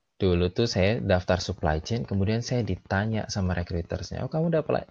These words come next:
daftar supply chain ya?" "Iya." "Eh, daftar P P I C juga?" "Iya." "Oh, iya." "Kamu manufacturing?" "Oh, iya, karena saya manajemen operation," saya bilang.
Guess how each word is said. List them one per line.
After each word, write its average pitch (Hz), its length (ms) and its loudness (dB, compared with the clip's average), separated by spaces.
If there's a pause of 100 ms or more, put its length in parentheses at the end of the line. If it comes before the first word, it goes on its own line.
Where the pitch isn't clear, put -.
daftar 113 320 0
supply 113 320 0
chain 113 320 -2
ya?" 78 80 -2
"Iya." 104 340 -2 (800)
"Eh, 95 400 4 (100)
daftar 104 420 2
P 101 140 -2
P - 100 -20
I 98 220 6
C 110 180 4
juga?" 117 300 4
"Iya." 95 540 2
"Oh, 80 200 -2
iya." 80 280 -4
"Kamu 139 200 4
manufacturing?" 120 720 2
"Oh, 92 80 4
iya, 98 160 2
karena 101 220 2
saya 135 180 -2
manajemen 98 360 0
operation," 107 600 2
saya 82 200 -4
bilang. 92 280 -8